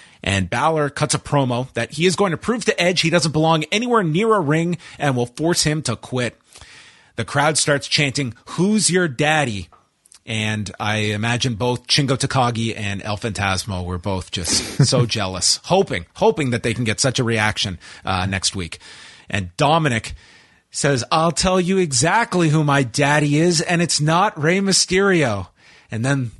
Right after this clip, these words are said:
the words I never thought I would hear, just, uh, poison to my ears. "Jefe, I hate you. You lied to me my entire life.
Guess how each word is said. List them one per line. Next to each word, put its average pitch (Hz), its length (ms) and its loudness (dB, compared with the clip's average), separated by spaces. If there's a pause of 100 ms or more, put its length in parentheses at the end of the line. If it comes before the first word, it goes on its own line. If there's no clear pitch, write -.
(340)
the 151 100 2
words 160 320 2
I 151 120 0
never 165 260 4
thought 156 300 2
I 151 60 2
would 143 120 2
hear, 127 300 2
just, - 520 0
uh, 135 200 0
poison 175 580 0
to 156 100 -4
my 156 220 2
ears. 156 480 2 (580)
"Jefe, 147 680 0 (340)
I 170 160 2
hate 175 480 0
you. 147 460 2 (880)
You 202 160 0
lied 196 460 2
to 196 120 2
me 175 220 2
my 170 200 2
entire 214 840 2
life. 170 640 -2